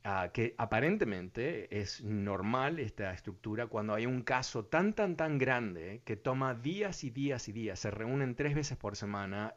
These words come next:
a revisar las, las evidencias presentadas, ah, por, ah, los procuradores. O sea que no es que a-, a-, algo va a ocurrir mañana o, o el jueves o el lunes,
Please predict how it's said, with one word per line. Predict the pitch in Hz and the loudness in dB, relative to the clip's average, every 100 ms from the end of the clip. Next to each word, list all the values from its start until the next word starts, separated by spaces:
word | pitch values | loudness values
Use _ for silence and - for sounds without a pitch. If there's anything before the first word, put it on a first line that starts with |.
| - | -4
a | 101 | -2
revisar | 104 101 98 95 - 117 120 135 | 0 0 0 -2 2 2 2 0
las, | 107 92 95 - | -4 -4 -8 -8
las | 104 92 90 | -4 -4 -4
evidencias | 98 92 104 110 131 156 - - - - | -2 0 0 0 -2 -4 -8 -18 -20 -6
presentadas, | 110 101 - 107 101 143 156 101 87 101 - - - - | 0 0 2 0 0 2 4 2 -2 -6 -12 -16 -20 -6
ah, | 92 87 87 98 | -4 -2 -4 -6
por, | - 101 95 113 - | -2 0 0 -4 -8
ah, | 90 82 | -8 -6
los | 95 90 | -4 -4
procuradores. | 92 87 85 82 71 92 - | -4 -6 -6 -6 -8 -12 -10
O | - | -6
sea | 95 110 95 | -2 -2 -2
que | 101 92 87 - | -4 -4 -6 -4
no | 113 123 | 0 2
es | 143 | 2
que | 143 | 0
a-, | 120 - 104 | 0 0 -2
a-, | 110 - | -2 -2
algo | 117 113 | -2 0
va | 110 | -2
a | |
ocurrir | 95 95 107 110 98 | -2 -4 -2 -2 -2
mañana | 95 113 135 123 107 98 | -2 2 2 2 0 -4
o, | 92 92 92 | -4 -6 -6
o | 98 95 | -4 -4
el | 92 | -4
jueves | - 139 131 107 101 - | -2 0 2 0 -2 -4
o | 92 90 92 | -4 -4 -4
el | 98 | 2
lunes, | 147 139 104 104 | 4 4 2 -6